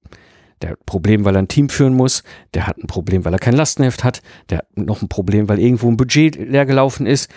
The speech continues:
Der hat ein Problem, dass er vielleicht noch einen Karriereschritt machen möchte und nicht, nicht weiß wie. Ja, all diese ganzen Probleme hat dieser eine Mensch. Dieser, in meinem Fall ist es sogar ein echter Mensch gewesen.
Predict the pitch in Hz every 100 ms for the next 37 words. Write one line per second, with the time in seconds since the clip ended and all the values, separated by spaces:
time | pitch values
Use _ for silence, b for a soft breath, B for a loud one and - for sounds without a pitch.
0 | B B - 90 - 98 - 107 120 123
1 | 113 110 - 107 - 104 - - - 117
2 | 117 - 123 175 180 156 - - 139 143
3 | 131 135 - 139 110 104 - 104 113 104
4 | - 160 208 - B B B 127 143 -
5 | 165 175 170 151 160 - - 135 143 151
6 | 131 - 160 147 127 185 196 233 - -
7 | - - 120 131 - _ _ - 117 123
8 | 127 - 143 - 123 120 131 117 - 127
9 | - 131 131 - 135 135 139